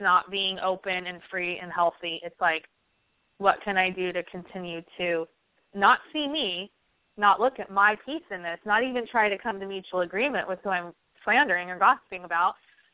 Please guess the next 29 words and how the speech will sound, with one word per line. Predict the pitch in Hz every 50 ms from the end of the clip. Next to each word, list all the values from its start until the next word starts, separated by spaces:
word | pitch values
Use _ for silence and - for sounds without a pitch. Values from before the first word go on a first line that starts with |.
| _ 202
not | 208 208 202 196 - - _ -
wanting | 202 208 208 202 196 185
to | 185
look | 190 202 -
at | 175 - -
my | 180 180 185 233 277 320 311 - _
story | _ 202 175 175 175 -
or | 185 185 180 175 -
maybe | 196 220 220 190 185
their | 180 196 226 302 359 - -
story, | - 196 175 170 165 175 196 220 - _ _ _ _ _ _ _ _ _ _ _ _
'cause | - 277 240
I | 220 208
was | 208 214
having | 262 233 202 196 196 185
a | 180
conflict, | - - 208 190 180 - 185 180 175 -
and, | 185 170 170 - _
you | 190 185
know, | 175 175
then | 175 185 180
we'll | 180 175 170 170 - _ _ _ _ _ _
kind | - 202 185 175
of | 175
wrap | 180 175 170 -
things | - 175 165 170 208
up. | 233 - 190 - _
But, | 185 180 - - _ _ _ _ _ _ _ _ _ _ _ _ _
um, | - 190 185 175 175